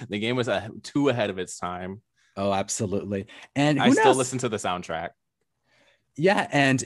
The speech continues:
Speaker 2: if you're on, you know, on the Facebook group, you might be a guest on this next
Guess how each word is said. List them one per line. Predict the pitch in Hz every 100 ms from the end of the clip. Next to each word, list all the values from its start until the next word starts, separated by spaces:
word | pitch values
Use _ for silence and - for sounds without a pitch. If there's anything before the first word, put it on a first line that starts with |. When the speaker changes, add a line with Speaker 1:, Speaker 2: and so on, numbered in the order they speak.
| -
Speaker 2:
if | 135 127
you're | 131 131 143 147
on, | 123 123 123 123 -
you |
know, | 120
on | 113
the | 107
Facebook | 120 113
group, | 104 104 98
you |
might | 104 104
be | 104 101
a |
guest | 98 98 -
on | 104 95
this | 92 - 101
next | 92 - -